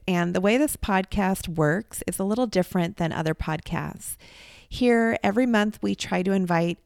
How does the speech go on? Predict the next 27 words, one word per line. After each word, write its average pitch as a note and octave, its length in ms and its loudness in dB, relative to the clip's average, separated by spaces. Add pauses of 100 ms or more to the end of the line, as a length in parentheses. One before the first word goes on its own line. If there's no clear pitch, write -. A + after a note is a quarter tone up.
(120)
a E3+ 300 0
different - 500 -2
young E3+ 260 0
woman E3+ 420 2 (360)
to G3 140 0
share F3+ 320 2
her F3 180 0
story, E3 720 0 (280)
to G#3+ 100 2
talk G3+ 300 2
about G3+ 240 2
her F3+ 100 0
questions, D#3+ 840 -4 (260)
and G3 140 4
we G#3 100 4
invite G#3 420 2
guests F#3+ 360 2
who F#3+ 200 2
can F3+ 320 -2
address G3 500 0
her - 280 -2
honest F3 340 -2
questions E3+ 540 -2
from E3+ 140 -4
a E3 80 -2
Christian - 360 -4
perspective. E3+ 960 -4